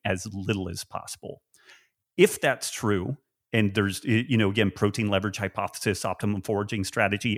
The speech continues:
all of that is true with every other organism on the planet. So we'll, <laughs> we'll assume that it's, it's true for us. And if that is true, then it's ridiculous to suggest that people should be counseled to eat less and move more. Like, that is just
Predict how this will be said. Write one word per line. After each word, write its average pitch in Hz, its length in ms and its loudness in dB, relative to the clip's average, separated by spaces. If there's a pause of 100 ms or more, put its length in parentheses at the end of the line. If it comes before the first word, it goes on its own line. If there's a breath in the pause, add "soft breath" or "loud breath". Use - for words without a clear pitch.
(120)
all 160 240 2
of 254 100 0
that 139 240 0
is 117 160 0
true 123 300 2
with 110 200 2
every 101 300 2
other 190 160 2
organism 95 560 -2
on 90 80 -2
the 87 80 -4
planet. 98 460 -6
So 107 100 -2
we'll, 107 240 -2
<laughs> 226 180 0
we'll 233 140 0 (100)
assume 202 380 0
that 143 140 6
it's, - 240 2 (400 loud breath)
it's - 160 0
true 147 220 6
for 143 200 0
us. 147 320 0
And 165 220 6
if 208 240 4
that 175 180 -2
is 156 180 -2
true, 226 460 0 (340 soft breath)
then 143 140 4
it's 147 180 0
ridiculous 127 840 2
to - 120 -2
suggest 107 640 0
that 113 240 -2
people 131 480 -4
should 117 240 -4
be 107 180 -4
counseled 117 680 -4 (120)
to 107 340 -2
eat 127 240 -2
less 104 340 0
and 101 140 -2
move 101 260 -2
more. 180 380 -6 (300)
Like, 104 140 -2
that 123 160 0
is 120 80 -4
just - 240 -2